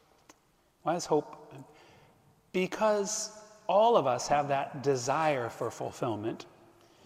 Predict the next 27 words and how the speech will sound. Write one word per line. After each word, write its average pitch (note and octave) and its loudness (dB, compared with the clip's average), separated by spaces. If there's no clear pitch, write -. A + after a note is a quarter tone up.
more F#3+ 0
than G3+ 0
we E3+ 2
desire C#3 2
anything C3 -4
else, - -10
right? C3+ -6
'Cause - -14
that's C#3+ -4
how B2 0
God A2+ -4
made G#2+ -2
us. - -12
And A#2 -4
if - -8
we're A#3+ 2
seeking D#3 -4
it G2+ -12
in C#3+ -6
the B2+ -4
right A#2+ -2
places, C3+ -6
we F3 2
can't F#3 -2
help - -2
but - -4
find C3 -2